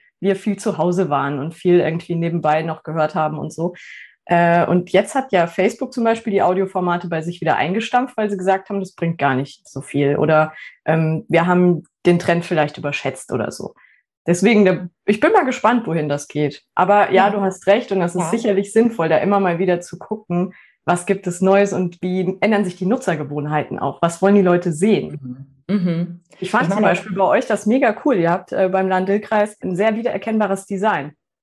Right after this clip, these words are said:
Speaker 2: Ja, ja. Also es war mir
Speaker 1: Super.
Speaker 2: von Anfang an absolut wichtig. Ich komme ja von meiner,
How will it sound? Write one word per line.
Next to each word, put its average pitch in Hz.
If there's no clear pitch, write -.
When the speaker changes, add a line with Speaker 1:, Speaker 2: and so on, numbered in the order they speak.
Speaker 2:
Ja, 180
ja. 170
Also 190
es -
war 208
mir 220
Speaker 1:
Super. 160
Speaker 2:
von -
Anfang -
an 175
absolut 214
wichtig. 196
Ich 170
komme 202
ja 190
von 180
meiner, 175